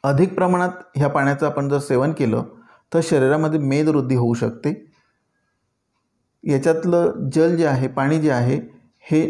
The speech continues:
लघवी साफ करणारं असतं आणि अधिक प्रमाणात जर सेवन केलं तर शरीरामध्ये जलाची अल्पता म्हणजे लघवी जास्त साफ झाल्यामुळे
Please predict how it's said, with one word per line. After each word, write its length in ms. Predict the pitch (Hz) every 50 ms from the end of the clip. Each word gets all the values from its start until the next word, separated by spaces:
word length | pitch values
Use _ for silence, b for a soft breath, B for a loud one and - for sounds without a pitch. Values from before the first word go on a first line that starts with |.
| 160 143
लघवी 240 | 139 135 147 175
साफ 260 | 175 - 180 165 165 -
करणारं 380 | 170 147 139 135 123 120 117 117
असतं 340 | - - - 160 226 - B B B B B B B _ -
आणि 220 | 139 147 160 190 190 -
अधिक 280 | - 135 131 170 180 -
प्रमाणात 340 | 180 165 165 165 165 170 165
जर 180 | 156 175 175
सेवन 320 | 165 - 165 139 135 143 147
केलं 380 | 143 175 147 123 117 123 139 B B B B B B B _ _ -
तर 220 | - 156 156 156 - - - -
शरीरामध्ये 720 | - - 160 147 147 151 160 180 185 165 127 117 131 143 143 - - - _ _ _ _ -
जलाची 460 | 131 127 147 139 147 151 151 151 - - -
अल्पता 420 | 156 160 156 156 151 113 - 123
म्हणजे 220 | 120 123 139 147 143
लघवी 260 | 143 135 143 147 156
जास्त 280 | 147 160 180 180 -
साफ 300 | 180 160 - 135 127 127
झाल्यामुळे 420 | 127 127 120 123 139 156 151 131